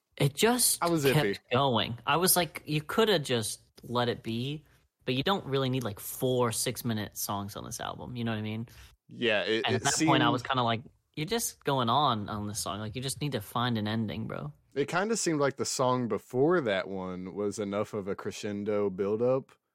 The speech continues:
Speaker 2: that that could have been the topper off, but instead she added another crescendo-like song, you know, that just devolves into heavy instrumentals and an inspiration almost, uh, to, you know,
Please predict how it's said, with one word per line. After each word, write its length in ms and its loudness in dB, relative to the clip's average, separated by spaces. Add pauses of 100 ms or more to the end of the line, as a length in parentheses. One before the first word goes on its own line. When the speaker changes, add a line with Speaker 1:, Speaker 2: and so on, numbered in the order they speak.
Speaker 2:
that 360 -2
that 260 0
could 160 0
have 180 0
been 400 0
the 120 2
topper 420 -2
off, 320 -2 (260)
but 100 -4
instead 500 -2
she 200 -4
added 240 0
another 920 -2 (120)
crescendo-like 1300 -4 (180)
song, 460 -4
you 100 -4
know, 160 -4
that 180 -4
just 320 -8 (280)
devolves 680 2
into 500 -4 (560)
heavy 360 2
instrumentals 960 -2
and 160 -4
an 60 -6
inspiration 1000 -2
almost, 680 -6
uh, 360 -8
to, 220 -6
you 140 -6
know, 220 -14